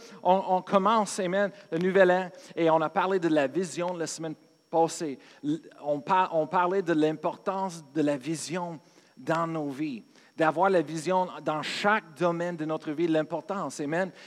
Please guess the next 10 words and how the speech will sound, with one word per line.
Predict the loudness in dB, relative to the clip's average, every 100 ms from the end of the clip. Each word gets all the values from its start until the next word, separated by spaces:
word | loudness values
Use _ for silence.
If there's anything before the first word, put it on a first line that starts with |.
| -6
que | -4
c'est, | 2 2 2 -2
c'est | 0 0
important | 2 -2 0 -2 -2 0
d'avoir | 4 4
une | 2 -2
vision | -4 0 0 0
pour | -2 -2
nos | -2 -2
mariages, | -2 -2 -2 -4 -4 -8 -12